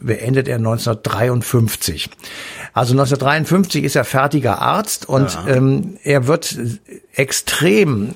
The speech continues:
Speaker 1: äh, beeinflusst durch eine Reise, die er dann macht. Und da gibt es tatsächlich, das finde ich ganz interessant, ähm, Parallelen auch zu Fidel Castro und Raúl Castro,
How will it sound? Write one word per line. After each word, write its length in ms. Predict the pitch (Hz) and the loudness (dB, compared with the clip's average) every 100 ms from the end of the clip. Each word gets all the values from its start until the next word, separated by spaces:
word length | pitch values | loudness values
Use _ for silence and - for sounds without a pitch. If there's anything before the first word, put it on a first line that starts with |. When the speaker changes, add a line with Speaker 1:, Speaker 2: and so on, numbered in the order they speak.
| - | -4
Speaker 1:
äh, 200 | 127 120 | -2 -2
beeinflusst 880 | 117 123 113 127 170 170 131 135 - | 0 -2 0 0 0 -2 -2 -2 -2
durch 160 | 117 | -2
eine 340 | 107 131 113 104 | -2 0 0 0
Reise, 340 | 127 170 131 | 2 4 2
die 160 | 110 117 | 2 0
er 100 | 104 | 0
dann 200 | 104 98 | 0 2
macht. 260 | 113 143 | 0 0
Und 120 | 131 113 | -2 -2
da 80 | |
gibt 200 | 113 170 | -2 -2
es 120 | 151 - | -2 -2
tatsächlich, 500 | 120 160 151 156 - - - - | -2 0 0 -2 -2 -12 -16 -6
das 140 | 123 | -4
finde 180 | - 165 | 0 0
ich 60 | 135 | 2
ganz 180 | 147 135 | 0 0
interessant, 540 | 131 117 143 156 143 - - - - - | 0 0 0 0 -2 -8 -20 -20 -20 -4
ähm, 640 | 135 123 123 123 123 131 | 2 4 4 4 2 0
Parallelen 640 | - 131 135 143 196 165 | -2 2 4 6 4 4
auch 160 | 131 120 | 0 -4
zu 140 | - | -2
Fidel 420 | 120 135 127 151 170 | -2 0 2 2 2
Castro 480 | 117 107 - 113 | 0 -2 -2 0
und 280 | 123 113 104 | 0 0 -2
Raúl 280 | 104 147 135 | 2 4 4
Castro, 560 | - 101 - 113 139 | 0 -2 -2 0 0